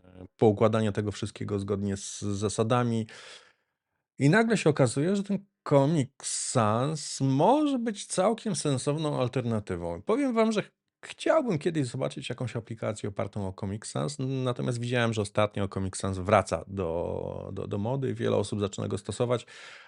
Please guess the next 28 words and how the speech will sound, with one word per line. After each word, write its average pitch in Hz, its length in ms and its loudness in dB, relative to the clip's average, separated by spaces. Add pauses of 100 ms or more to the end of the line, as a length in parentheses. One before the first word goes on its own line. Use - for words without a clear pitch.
(140)
Eee, 104 1200 0
na 107 80 -2
przykład 117 220 -2
w 120 40 0
identyfikacji 110 720 0
gdzieś 107 240 -2
widziałem 101 680 -2
na, 98 260 -2
na 98 120 -2
Behance 101 440 -6
jakąś 95 280 -8
propozycję. 98 960 -2
Nie 101 340 0
wiem, 107 120 0
czy - 100 -10
to 104 120 -2
weszło 104 280 -4
do 101 80 -2
produkcji, 101 480 -6
czy - 160 -6
nie. 101 300 0
M, 92 440 -2
w - 80 -14
tej 98 120 -6
chwili 98 200 -4
moki 95 240 -4
są 95 120 -8
takie - 200 -6